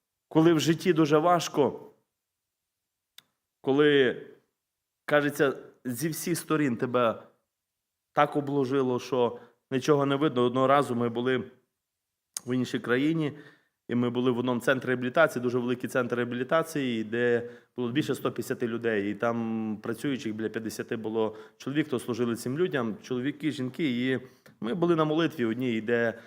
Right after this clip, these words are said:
зібралися весь персонал, більшість персоналу зібралися, ми молилися, і одна жінка була. Я не знав, хто вона, ми вже пізніше познайомилися, іде до неї слово від Господа, каже: «Знай, що, каже: за хмарами є сонце».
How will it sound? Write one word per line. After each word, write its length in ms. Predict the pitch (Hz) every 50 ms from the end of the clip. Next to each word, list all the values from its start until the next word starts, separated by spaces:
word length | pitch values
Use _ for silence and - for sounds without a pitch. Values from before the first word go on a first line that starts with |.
| - _ _ -
зібралися 520 | 117 131 139 175 170 151 143 127 - -
весь 180 | 135 151 143 147
персонал, 540 | - 139 123 - - 127 123 117 104 101 104
більшість 400 | 123 156 139 - - - - -
персоналу 460 | 123 113 - 170 185 208 - 151 120
зібралися, 480 | 107 127 117 123 123 120 113 113 -
ми 120 | 123 123 127
молилися, 480 | 131 139 156 180 165 143 120 - -
і 40 | 131
одна 180 | 123 135 170 160
жінка 360 | 147 - 143 120 101 - 110
була. 200 | 107 104 113 131
Я 140 | 180 214 220
не 120 | 208 202
знав, 240 | 180 170 190 175 160
хто 180 | - - 180 165
вона, 160 | 147 135 127
ми 120 | 131 135
вже 140 | 127 120 127
пізніше 340 | 120 123 117 123 123 113 -
познайомилися, 640 | - 135 117 127 156 185 190 165 143 127 120 - 170
іде 120 | 139 190
до 120 | 185 156 156
неї 160 | 160 156 147
слово 420 | 156 - - 156 143 135 131 120 - - - - _ _ -
від 100 | 135 131
Господа, 480 | 123 127 123 104 - - - 110 107
каже: 260 | 98 - 110 104 104 107
«Знай, 480 | 104 107 117 139 175 156 117 101 92 - - _ _ _ _ _ _ _ _ _ _
що, 220 | - - 147 143
каже: 340 | 120 147 139 139 131 143 135
за 340 | 110 95 127 131 127 123 113 - - - _ _ _ _ _ _ _ _ _ _
хмарами 600 | - - - 143 143 165 190 208 190 170 147 127 110
є 260 | 98 127 151 156 139 - - - - _ _ _ _ _ _ _ _
сонце». 720 | - - - - 175 170 147 131 110 - - 107 98 95